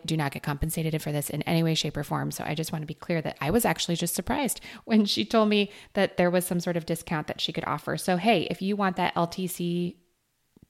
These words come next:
C, L, let me try that one again. C L T C, C L T C, yes, thank you. C L T C, uh, certification, if you wanna take the class and you want the discount, I will link that in the show notes for you as well.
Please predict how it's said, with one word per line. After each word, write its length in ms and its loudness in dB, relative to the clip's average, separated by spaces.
C, 580 -2
L, 220 -2
let 80 -2
me 60 -6
try 180 -4
that 100 -2
one 100 -8
again. 260 -4
C 280 2
L 180 6
T 220 -4
C, 380 -4
C 120 4
L 140 8
T 160 2
C, 180 -6
yes, 320 -4
thank 200 -8
you. 80 -12
C 180 6
L 100 10
T 240 8
C, 360 6
uh, 320 4
certification, 720 0
if 80 -2
you 80 0
wanna 220 0
take 180 -6
the 60 -4
class 420 0
and 80 0
you 80 2
want 160 0
the 60 -6
discount, 520 0
I 140 4
will 140 0
link 280 2
that 200 -2
in 60 -2
the 80 0
show 180 -2
notes 300 -2
for 160 -2
you 360 -4
as 200 -6
well. 260 -4